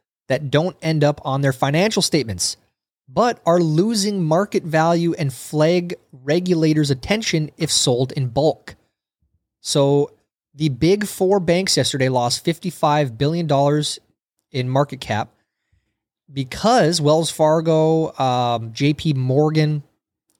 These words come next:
Bank of America, can't remember the last big four, but they all have all this, these unrealized losses on their spreadsheets. Bank of America has over one hundred billion dollars in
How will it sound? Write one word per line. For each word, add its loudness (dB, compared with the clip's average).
Bank -4
of -2
America, -2
can't -4
remember -4
the -2
last 0
big -4
four, -6
but -6
they 2
all 2
have 0
all 0
this, -2
these -2
unrealized 2
losses -2
on -4
their 0
spreadsheets. -4
Bank -2
of -2
America 0
has 0
over 0
one -2
hundred -4
billion 0
dollars 0
in -6